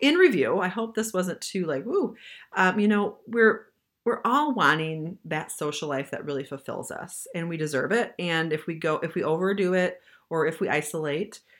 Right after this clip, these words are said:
too much, um, we're not gonna get that richness. Um, and again, allowing the, you know,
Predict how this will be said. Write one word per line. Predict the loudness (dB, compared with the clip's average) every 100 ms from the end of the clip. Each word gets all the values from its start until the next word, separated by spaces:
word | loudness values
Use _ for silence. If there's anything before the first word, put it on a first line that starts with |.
| _ -2
too | 4
much, | 4 4 -2 -4 -8 -6
um, | -6 -6 -6
we're | -4
not | 0 0 -2
gonna | -4
get | -6 -6
that | -8 -8 -6
richness. | -6 -6 -10 -12 -12 -12 -8
Um, | -8 -8 -10 -8
and | -4
again, | -4 -2 -4 -4 -8 _ _ -4
allowing | 0 2 2 0 -4 -8 -6
the, | -4 -2
you | -2
know, | -2 -4